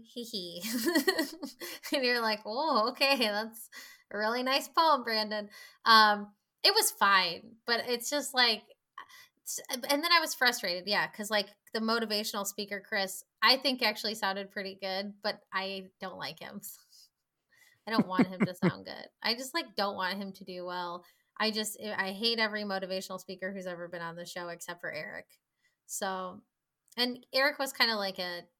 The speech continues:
Speaker 1: incidental motivational speaker. It's like,
Speaker 2: Yeah.
Speaker 1: yeah. Uh, Romeo had to tie in a Romeo reference, of course. I like Romeo a lot.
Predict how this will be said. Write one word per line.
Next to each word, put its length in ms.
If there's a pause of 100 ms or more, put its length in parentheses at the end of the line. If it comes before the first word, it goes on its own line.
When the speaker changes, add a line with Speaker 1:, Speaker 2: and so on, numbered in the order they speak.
(440)
Speaker 1:
incidental 720
motivational 600
speaker. 300
It's 160
like, 220
Speaker 2:
Yeah. 320 (440)
Speaker 1:
yeah. 200 (640)
Uh, 240 (260)
Romeo 440
had 140
to 60
tie 200
in 100
a 40
Romeo 400
reference, 500
of 140
course. 400
I 200
like 240
Romeo 340
a 120
lot. 320